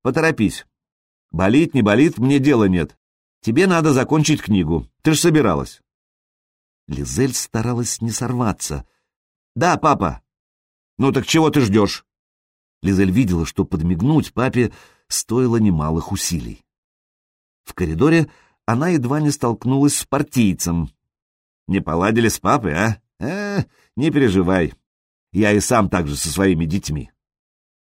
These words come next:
Они пошли каждой своей дорогой, и, войдя в комнату, Лизель упала на колени, не замечая лишней боли. Она слушала сначала заключение, что подвалу не хватает глубины,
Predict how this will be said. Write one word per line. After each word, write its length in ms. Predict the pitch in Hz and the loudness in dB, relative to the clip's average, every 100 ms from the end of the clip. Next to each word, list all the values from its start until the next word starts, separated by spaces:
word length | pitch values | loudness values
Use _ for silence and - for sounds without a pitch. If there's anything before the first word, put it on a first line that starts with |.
| _ _ _ - | _ _ _ -6
Они 200 | 123 170 | -4 -4
пошли 340 | 151 - 143 | -4 -2 -2
каждой 460 | - 120 143 127 135 | -2 -2 -2 -2 -6
своей 380 | - 87 95 | -2 0 2
дорогой, 640 | 95 107 95 78 65 64 - _ _ _ _ | 2 2 2 0 -2 -8 -12 _ _ _ _
и, 80 | - | -2
войдя 280 | 110 175 151 | 0 0 -2
в 100 | - | -6
комнату, 560 | - 160 151 143 139 - _ _ _ _ | -4 0 0 2 0 -2 _ _ _ _
Лизель 400 | 107 107 170 - | -2 2 0 0
упала 380 | 107 98 123 127 | -8 -6 -4 -2
на 140 | 117 | -2
колени, 600 | 110 131 123 104 82 73 - _ - | 0 2 4 4 2 -2 -8 _ -2
не 120 | 107 | 0
замечая 480 | 95 95 - 85 80 | 2 0 0 0 0
лишней 360 | 87 - 90 | -2 -2 -2
боли. 380 | 80 85 64 53 - _ _ _ _ _ _ _ _ _ - | 0 -2 -4 -10 -20 _ _ _ _ _ _ _ _ _ -12
Она 200 | 73 76 | -8 -8
слушала 600 | - 104 92 82 73 - _ _ _ _ | -2 -2 0 -4 -4 -8 _ _ _ _
сначала 460 | - 76 71 110 117 | -18 -14 -6 -4 -2
заключение, 720 | 98 - 92 - 98 101 110 | -4 -6 -6 0 0 2 0
что 160 | - 101 | -2 -6
подвалу 460 | 87 78 90 101 | -4 -2 0 2
не 100 | 113 | 0
хватает 500 | 104 90 90 104 107 | -2 -4 -2 0 0
глубины, 760 | 98 110 120 143 123 104 90 | 0 -2 2 2 4 4 2